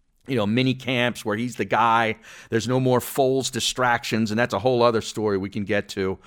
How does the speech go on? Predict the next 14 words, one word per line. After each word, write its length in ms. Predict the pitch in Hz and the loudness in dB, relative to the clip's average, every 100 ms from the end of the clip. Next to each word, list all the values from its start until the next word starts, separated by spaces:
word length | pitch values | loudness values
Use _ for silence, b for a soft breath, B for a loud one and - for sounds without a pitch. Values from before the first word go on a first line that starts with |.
| B B B | B B B
But 120 | 127 | 8
I 60 | 131 | 8
really 260 | 143 180 | 8 6
like, 400 | 160 147 143 - | 8 6 6 0
you 60 | 131 | 0
know, 340 | 123 113 104 | 2 2 0
you 100 | 117 | -6
know, 180 | 113 104 - B B B B | -4 -4 -8 B B B B
this 280 | 127 143 - | 0 2 4
offense 560 | 135 170 - 117 101 - | 8 8 6 2 0 -2
now. 480 | 101 92 90 95 - - | 0 2 0 -2 -14 -14
<laughs> 180 | - - | -12 -4
I 100 | 123 | -2
mean, 220 | 139 117 | 0 -2